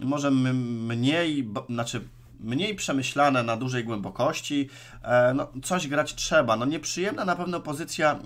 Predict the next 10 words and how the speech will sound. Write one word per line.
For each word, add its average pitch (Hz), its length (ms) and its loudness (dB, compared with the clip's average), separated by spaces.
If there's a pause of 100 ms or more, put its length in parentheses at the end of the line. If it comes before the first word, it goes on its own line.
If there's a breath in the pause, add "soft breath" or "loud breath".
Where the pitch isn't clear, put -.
(120)
czarnych. 160 380 0
Tutaj 139 260 -6
białe 143 260 0
grają 139 280 -2
bez, 135 320 -6
e, 123 200 -4
ryzyka, 131 600 -4
k-, - 100 -18
e, 113 240 -8
większego. 120 560 -2